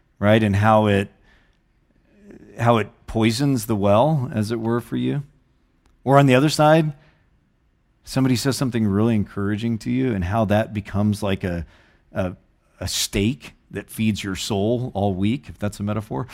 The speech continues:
I don't know. I can think of time. I remember the very first sermon I preached thirty-five years ago or something, some, I don't even know who it was, some old guy came up. It was the church I had grown up in, and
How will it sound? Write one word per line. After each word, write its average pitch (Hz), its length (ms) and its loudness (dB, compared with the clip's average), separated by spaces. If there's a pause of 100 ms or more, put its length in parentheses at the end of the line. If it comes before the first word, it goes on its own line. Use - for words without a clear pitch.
(240)
I - 60 2
don't 104 160 2
know. 196 160 2 (1600)
I 101 100 -6
can 135 160 0
think 147 160 2
of 123 100 4
time. 135 400 2
I 107 80 0
remember 160 320 4
the 131 120 2
very 147 460 4
first 160 360 -4
sermon 143 360 0
I 123 120 4
preached 135 440 -4 (200)
thirty-five 143 720 0
years 131 260 -2
ago 113 220 0
or 107 100 2
something, 104 380 -2
some, 160 540 0 (100)
I 139 140 0
don't 190 80 4
even 180 100 4
know 175 100 4
who 165 100 6
it 170 40 2
was, 147 180 4
some 160 200 4
old 160 200 0
guy 160 300 4
came 156 240 -2
up. 156 160 2
It 139 60 2
was 117 160 -2
the 117 280 2
church 147 300 0
I 147 120 4
had 127 140 0
grown 131 220 2
up 139 220 2
in, 143 240 2
and 90 200 0